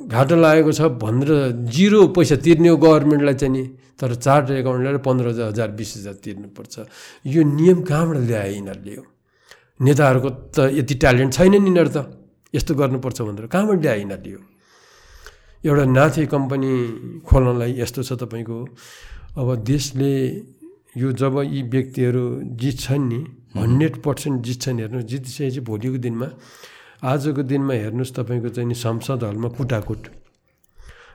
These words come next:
Speaker 1: भोलिको दिनको संसद कस्तो हुन्छ त भन्दा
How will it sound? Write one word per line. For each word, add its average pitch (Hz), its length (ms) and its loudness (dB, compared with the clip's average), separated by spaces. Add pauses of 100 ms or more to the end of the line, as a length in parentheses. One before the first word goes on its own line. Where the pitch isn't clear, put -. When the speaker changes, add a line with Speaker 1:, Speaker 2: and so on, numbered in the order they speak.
(160)
Speaker 1:
भोलिको 156 380 6
दिनको 143 320 0
संसद 135 520 -4
कस्तो 139 220 -4
हुन्छ 123 200 -2
त 127 120 -6
भन्दा 104 360 -8